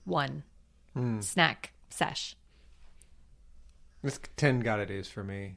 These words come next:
Speaker 2: This is
Speaker 1: Yeah.
Speaker 2: the perfect snack. This is exactly what I want out of a snack. I don't finish the snack wishing that I had anything more.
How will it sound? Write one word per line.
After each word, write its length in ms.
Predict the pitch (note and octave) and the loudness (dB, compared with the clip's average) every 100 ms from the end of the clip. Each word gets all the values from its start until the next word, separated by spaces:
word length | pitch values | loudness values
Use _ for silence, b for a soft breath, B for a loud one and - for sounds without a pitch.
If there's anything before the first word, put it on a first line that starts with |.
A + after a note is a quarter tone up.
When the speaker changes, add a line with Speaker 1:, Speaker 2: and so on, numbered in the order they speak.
| - | -6
Speaker 2:
This 160 | B2 G2 | -4 -2
is 80 | |
Speaker 1:
Yeah. 100 | D#3 | 0
Speaker 2:
the 60 | C#3 | 2
perfect 300 | A2+ G2 A2 | 0 -2 -6
snack. 300 | A#2 A2 G#2+ | -4 -4 -2
This 80 | A#2 | -4
is 100 | G#2 | -2
exactly 440 | G#2 G#2 G#2+ - | -2 -2 -2 -2
what 120 | A#2 A2 | -2 0
I 60 | |
want 240 | G#2+ G#2 G2+ | 0 0 -2
out 120 | G2 | -4
of 80 | G2 | -6
a 40 | |
snack. 540 | - G#2+ G2+ G#2+ - - - | -6 -6 -6 -8 -14 -14 -4
I 160 | G#2+ | -4
don't 440 | G2 G#2+ G#2+ G#2 - - - - - - - - - | -2 -2 -2 -2 -8 -18 -20 -20 -20 -20 -20 -20 -20
finish 580 | - - A#2+ A#2 - - - | -6 0 2 0 -2 -6 -6
the 80 | |
snack 420 | B2 - A#2+ A2+ A#2+ | -4 0 0 0 0
wishing 380 | A2+ - A#2 | 0 0 0
that 100 | A2+ | 2
I 80 | G#2+ | 2
had 220 | G2+ G#2 | 2 0
anything 360 | G2+ G2+ G2+ A2 | 0 -2 -2 -2
more. 320 | G#2 G2+ A2+ | -2 -4 -6